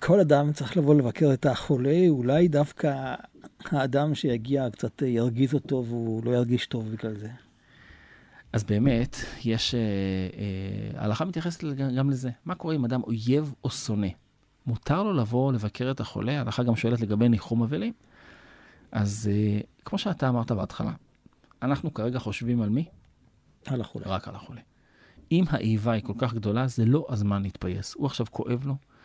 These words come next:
Speaker 2: לא בטוח שאתה הראשון שהוא צריך לראות. ולכן,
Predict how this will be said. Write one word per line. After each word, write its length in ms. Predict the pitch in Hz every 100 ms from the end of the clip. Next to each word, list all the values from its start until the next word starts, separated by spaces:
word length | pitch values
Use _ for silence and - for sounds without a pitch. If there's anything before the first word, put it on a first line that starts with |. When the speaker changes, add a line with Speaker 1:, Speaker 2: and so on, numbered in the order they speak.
| - _ -
Speaker 2:
לא 60 | 180
בטוח 300 | 170 151 -
שאתה 380 | 107 - 143
הראשון 340 | 135 113 - 123
שהוא 140 | 107
צריך 200 | 98 -
לראות. 400 | 104 - - - - - - - - -
ולכן, 520 | 113 104 - 147